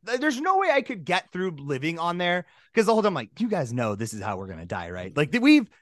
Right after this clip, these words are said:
we've gone too far. This is the Icarus right now." Also, I hate that they called the space station the Icarus. Did they? That was a terrible decision on their part, huh?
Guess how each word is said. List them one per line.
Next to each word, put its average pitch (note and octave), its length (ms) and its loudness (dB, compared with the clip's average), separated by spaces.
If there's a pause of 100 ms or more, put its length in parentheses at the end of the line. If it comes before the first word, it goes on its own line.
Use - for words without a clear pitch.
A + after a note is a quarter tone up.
(120)
we've C#4 240 2
gone B3 240 6
too F#3 180 -4
far. E2+ 400 -2 (320)
This E4 200 4
is E4 120 2
the A#3+ 160 6
Icarus G2 420 0
right C3+ 200 2
now." F#2+ 200 -4 (200)
Also, G4+ 400 6 (100)
I D#4+ 140 8
hate F4 320 6
that G#4 180 4
they F4+ 140 4
called E4 300 4
the E4 60 4
space E4+ 300 2
station E4 380 0
the D4 200 0
Icarus. E3+ 520 0 (260)
Did B3+ 140 0
they? E4+ 240 4
That F4+ 120 8
was F#4 100 2
a A#3 60 4
terrible F#3 360 0
decision F3 420 0
on E3+ 100 4
their F3+ 140 4
part, C4 280 4
huh? B3 240 4